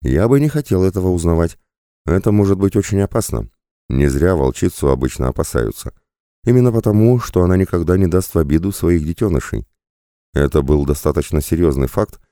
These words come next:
который всегда приходится учитывать. Кто бы там что ни говорил впоследствии, но никогда не забывайте о том,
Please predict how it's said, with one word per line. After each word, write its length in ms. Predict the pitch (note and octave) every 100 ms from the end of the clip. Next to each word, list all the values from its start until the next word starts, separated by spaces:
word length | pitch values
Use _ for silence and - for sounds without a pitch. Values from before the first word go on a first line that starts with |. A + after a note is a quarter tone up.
| _ -
который 360 | F2+ F#2 F2
всегда 320 | D#2 - D#2+
приходится 500 | G2 E2 F2 D#2+ -
учитывать. 520 | D#2+ - C2+ G#1+ A1 - _ _ _ _ _
Кто 240 | - - E2+
бы 140 | D#2
там 260 | D2 D2 C#2+
что 180 | - D2
ни 140 | C#2+
говорил 400 | C2+ C#2+ C#2+ C#2+
впоследствии, 920 | - C#2 - A2+ - - C2 A#1 A1 -
но 180 | C#2 E2
никогда 440 | G2+ A2 A#2 A2
не 80 | D#2
забывайте 580 | C2 C2 C2+ C2 A#1+ C2+
о 60 | A#1
том, 280 | F#2+ A2